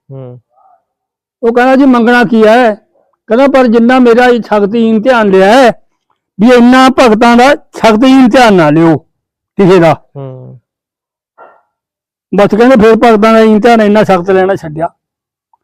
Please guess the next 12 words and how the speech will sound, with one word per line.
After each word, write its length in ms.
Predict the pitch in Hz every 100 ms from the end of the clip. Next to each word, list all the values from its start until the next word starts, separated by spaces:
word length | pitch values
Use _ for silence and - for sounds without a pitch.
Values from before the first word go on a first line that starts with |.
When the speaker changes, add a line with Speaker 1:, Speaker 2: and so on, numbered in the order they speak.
| _ _ _ _ -
Speaker 2:
ਵੀ 80 | 208
ਤੂੰ 160 | 151 226
Speaker 1:
ਹੂੰ। 80 | 214
Speaker 2:
ਮੰਗ। 180 | 160
ਫਿਰ 380 | 147 - - 196
ਉਹਨੂੰ 360 | 220 262 277 - _ 202
ਉੱਥੋਂ 340 | - 214 208 - _ _ _ _ _ _
ਕਰਤਾ 300 | - - 214
ਜੀ 120 | 220 240
ਵੀ 140 | 247
ਕਾਂਛੀ 400 | 226 208 - 214
ਦਾ, 240 | 226 208